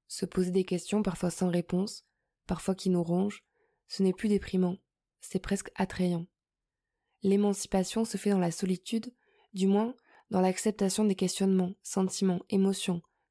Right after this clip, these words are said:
que l'on ressent au fond de soi. S'émanciper dans l'isolement, ça veut juste dire accepter les moments seuls et les rendre indispensables à notre construction. La solitude, c'est bon, c'est sain, c'est positif.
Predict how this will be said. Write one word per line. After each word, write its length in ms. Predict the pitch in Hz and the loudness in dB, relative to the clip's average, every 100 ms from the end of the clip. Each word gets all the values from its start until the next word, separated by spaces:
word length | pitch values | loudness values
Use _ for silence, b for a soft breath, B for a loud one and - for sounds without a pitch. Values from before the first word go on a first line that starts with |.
| - | -4
que 100 | 190 | 0
l'on 180 | 180 | 2
ressent 300 | 180 185 220 | 2 0 0
au 60 | 202 | 0
fond 220 | 170 202 | 0 0
de 120 | 196 | 0
soi. 320 | 170 - 175 - _ _ _ _ _ _ _ _ _ _ _ _ _ _ | -2 -4 -8 -10 _ _ _ _ _ _ _ _ _ _ _ _ _ _
S'émanciper 680 | - 208 202 202 202 196 | -4 0 2 0 -2 0
dans 120 | 214 190 | 2 2
l'isolement, 540 | 180 175 165 175 220 - _ _ | 2 2 0 0 -4 -12 _ _
ça 180 | - - | -6 -2
veut 120 | 170 | 0
juste 300 | 170 196 - | 0 -2 -2
dire 380 | 196 165 208 - - | -2 0 -2 -2 -6
accepter 460 | 196 - 196 - | -4 -4 -4 0
les 80 | 196 | 2
moments 300 | 180 175 175 | 2 0 -2
seuls 320 | 165 - 196 - _ _ _ _ | -4 -4 -4 -6 _ _ _ _
et 60 | 185 | -2
les 120 | 175 | 0
rendre 260 | 175 190 190 | 2 0 0
indispensables 720 | - 196 190 - 185 175 202 185 | -2 0 -2 -2 -4 0 0 0
à 60 | |
notre 240 | 175 - 180 | -2 -4 -6
construction. 640 | - 180 180 - - 165 _ _ _ _ _ _ _ _ _ _ _ - | -4 -6 -8 -10 -12 -14 _ _ _ _ _ _ _ _ _ _ _ -2
La 120 | 180 | 0
solitude, 440 | - 180 170 214 | 0 -2 -2 -4
c'est 160 | - 185 | -2 -2
bon, 300 | 160 175 185 _ | -2 -4 -6 _
c'est 180 | - 175 | -10 -8
sain, 340 | 160 - 175 180 _ _ | -6 -4 -4 -8 _ _
c'est 180 | - | -8
positif. 680 | 180 202 196 190 - 175 - | -2 0 0 -2 -8 -12 -14